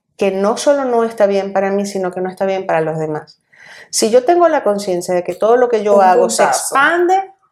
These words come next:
Speaker 2: Un puntazo.
Speaker 1: Ujú.
Speaker 2: ¿Qué precio estoy yo dispuesto a pagar por?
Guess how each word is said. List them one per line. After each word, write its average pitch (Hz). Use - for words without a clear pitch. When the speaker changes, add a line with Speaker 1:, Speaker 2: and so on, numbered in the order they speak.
Speaker 2:
Un 240
puntazo. 240
Speaker 1:
Ujú. 214
Speaker 2:
¿Qué 247
precio 294
estoy 226
yo 214
dispuesto 233
a 233
pagar 202
por? 175